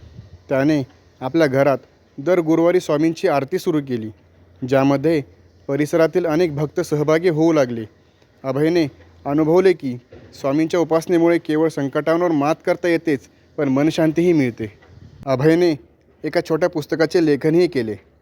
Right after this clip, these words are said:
ज्यामध्ये त्याने आपल्या जीवनातील स्वामी समर्थ महाराजांच्या कृपाकथनांचा उल्लेख केला. हे पुस्तक वाचून अनेकांना प्रेरणा मिळाली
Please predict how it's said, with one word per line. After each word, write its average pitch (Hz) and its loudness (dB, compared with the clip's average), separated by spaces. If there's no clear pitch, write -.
ज्यामध्ये 131 0
त्याने 143 0
आपल्या 156 0
जीवनातील 147 0
स्वामी 147 0
समर्थ 160 -2
महाराजांच्या 147 -2
कृपाकथनांचा 151 -2
उल्लेख 160 2
केला. 110 -2
हे 165 0
पुस्तक 156 -2
वाचून 139 0
अनेकांना 147 0
प्रेरणा 151 0
मिळाली 131 0